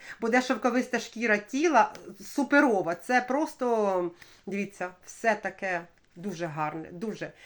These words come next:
Теж G M P сертифікація, супер. Потім чудове мило, рекомендую всім. Е, ну, звісно, кому по потребі таке необхідно мило. Це мило йде фісташкове, дуже аромат чудовий. Натуральне мило,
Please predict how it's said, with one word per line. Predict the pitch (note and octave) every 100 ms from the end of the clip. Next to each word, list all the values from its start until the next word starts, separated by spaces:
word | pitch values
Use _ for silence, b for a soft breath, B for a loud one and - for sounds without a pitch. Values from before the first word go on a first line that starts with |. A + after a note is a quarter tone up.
| -
Теж | A3+ G3+
G | - F3
M | G#3+ G#3
P | G#3
сертифікація, | F#3+ G3+ G3 A3 E4+ F#4+ B3+ A#3+ G#3 - -
супер. | - - A3 - F3 B B B -
Потім | C4+ D#4 D#4 A3+ G#3 - -
чудове | C4+ G#3 C4 D#4+ D#4+
мило, | C4+ B3+ A#3 F#3 G3+
рекомендую | A3 B3+ B3+ C4 A#3+ D#4 D4+ C4+
всім. | - - - B3+ A#3+ F3+ E3+ - b b b b b _ -
Е, | F#3+ G#3
ну, | D4 A#3+
звісно, | A#3+ C4+ A#3+
кому | B3 B3+
по | B3+
потребі | - A3+ B3 G#3+
таке | A3 A#3
необхідно | A3 G#3+ G#3+ A3+ E3+ F#3
мило. | F#3 F3+ E3 E3+ - -
Це | D4
мило | D#4+ D4 B3+
йде | G#3+ G#3+
фісташкове, | A#3 G#3 G#3+ F#3 - G3+ E3+ F#3 G#3+
дуже | G#3 D4 D4+ C4
аромат | A#3+ A#3 A3+ G#3+ G3+ -
чудовий. | B3+ A#3+ C#4+ D4 D4+ - b b b b b b b b b b b _
Натуральне | G#3+ A#3 C#4+ D4+ D4+ C#4 A#3+
мило, | A#3 A#3 A#3 B3 D#4+